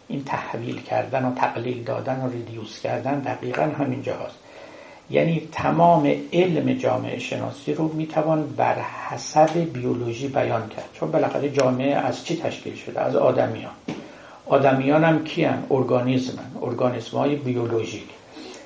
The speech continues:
لذا من هر فکری می‌کنم، هر حرکتی می‌کنم، بالاخره این ارگانیسم من به من فرمان می‌ده و دیگری و دیگری و از این حرکات جامعه ساخته می‌شود. پس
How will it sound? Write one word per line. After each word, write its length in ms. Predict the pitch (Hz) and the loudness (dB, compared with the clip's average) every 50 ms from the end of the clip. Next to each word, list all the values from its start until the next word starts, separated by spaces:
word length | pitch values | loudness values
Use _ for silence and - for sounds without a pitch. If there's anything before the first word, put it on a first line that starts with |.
| - - - | -20 -12 -2
لذا 280 | 135 131 127 127 143 143 | 0 2 6 6 6 6
من 340 | 143 143 139 151 160 160 147 | 6 6 6 6 6 6 4
هر 200 | - 139 127 - | 2 2 2 2
فکری 420 | - - 135 127 127 - 127 127 | 2 0 0 0 0 -2 -4 -4
می‌کنم، 540 | 123 123 113 - - - 123 127 127 127 127 127 | -4 -4 -8 -4 -4 0 2 2 2 2 2 2
هر 100 | 127 123 | 0 0
حرکتی 580 | - - 117 123 120 - - 131 123 - - | 2 0 0 0 0 -2 -4 -6 -4 -4 -6
می‌کنم، 560 | 120 120 120 - - - 123 127 135 143 147 139 | -6 -6 -8 -8 -6 -4 -2 -2 0 -2 -2 -2
بالاخره 400 | 131 117 120 - - - - 135 | -4 -4 -6 -6 -6 -6 -6 -6
این 300 | 147 135 131 131 127 127 - - - - - - | -6 -4 -2 -4 -4 -4 -8 -14 -18 -20 -4 0
ارگانیسم 580 | 147 127 123 123 123 131 151 151 - - - 123 | 0 0 2 2 2 2 2 0 0 -2 -2 -2
من 180 | 123 120 120 | -2 -2 -2
به 100 | 117 117 | -2 -2
من 160 | 117 113 113 113 | -2 -2 -2 -4
فرمان 440 | - - 117 110 113 117 117 110 | -2 -2 0 0 0 -2 -4 -6
می‌ده 260 | 110 113 113 110 117 117 | -6 -6 -6 -6 -2 0
و 80 | 131 131 | 0 0
دیگری 440 | 117 120 127 127 131 135 131 143 143 | 0 0 -2 0 2 2 2 2 2
و 120 | 139 131 | 2 2
دیگری 480 | 127 127 123 117 131 127 120 117 113 - - - - - - - - - - - - - | 0 0 -2 0 0 0 0 0 -4 -8 -12 -18 -20 -18 -18 -18 -16 -16 -18 -18 -2 2
و 60 | 135 | 4
از 480 | 143 143 135 131 131 127 - - - - - - | 4 6 6 4 2 0 -4 -10 -14 -16 -8 -2
این 240 | 156 160 160 147 | 0 0 2 0
حرکات 560 | - - 143 127 127 127 - 135 151 143 - - - - | 2 2 4 4 4 2 4 6 6 6 4 2 -4 0
جامعه 460 | 135 131 131 123 123 127 147 151 151 | 2 4 4 4 2 4 4 4 2
ساخته 500 | - - - - 113 - - - - 120 | 2 -2 2 2 2 2 0 -4 -6 -6
می‌شود. 480 | 120 117 117 - - 120 113 117 107 - - - | -4 -6 -8 -6 -4 -4 -2 -4 -4 -8 -10 -6
پس 380 | - - - - - - - | -2 -2 -2 -2 -2 -10 -14